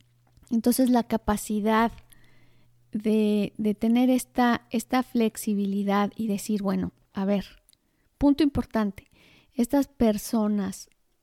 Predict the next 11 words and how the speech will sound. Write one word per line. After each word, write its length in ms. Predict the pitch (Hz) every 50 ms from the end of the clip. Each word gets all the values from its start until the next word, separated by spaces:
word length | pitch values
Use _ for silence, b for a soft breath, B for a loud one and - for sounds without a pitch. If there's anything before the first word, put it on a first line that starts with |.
| _ _
sí 560 | - - - - 262 262 254 254 269 302 - _
son 440 | - - - - 226 214 214 214 214
un 160 | 220 220 220
punto 680 | - _ - 226 220 214 208 - - 202 208 208 208 - _ _ _ _
a 140 | - 202 202
favor, 640 | - - 208 196 190 185 196 196 202 196 - - - _ _ _ _ _ _ _ _ _ _
o 120 | - 214 208
sea, 200 | - 214 202 202
sí 160 | - 226 208
son 200 | - 214 202 190
positivas, 920 | - - - - - 208 - - 285 285 277 269 262 254 247 247 240